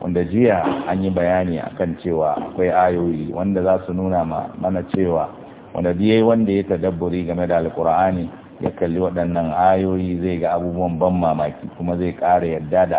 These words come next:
Allah tabaraka wa ta'ala. Allah yana da iko, kuma yana da, wato, ya aikata abin da yake so. Yana da ikon zai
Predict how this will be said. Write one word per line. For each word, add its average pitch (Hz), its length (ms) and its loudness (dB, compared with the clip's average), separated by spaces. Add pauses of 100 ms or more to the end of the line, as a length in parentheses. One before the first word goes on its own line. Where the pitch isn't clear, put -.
Allah 87 240 0
tabaraka 87 480 0
wa 85 80 -2
ta'ala. 90 360 2 (440)
Allah 90 160 0
yana 85 240 2
da 80 80 -2
iko, 98 560 -2
kuma 87 240 -4
yana 85 240 0
da, 78 240 -4 (480)
wato, 78 320 -2
ya 87 400 -2
aikata 82 400 0
abin 90 240 0
da 85 80 2
yake 78 320 -6
so. 78 60 -6 (100)
Yana 95 240 2
da 80 80 -4
ikon 101 560 0
zai 95 160 0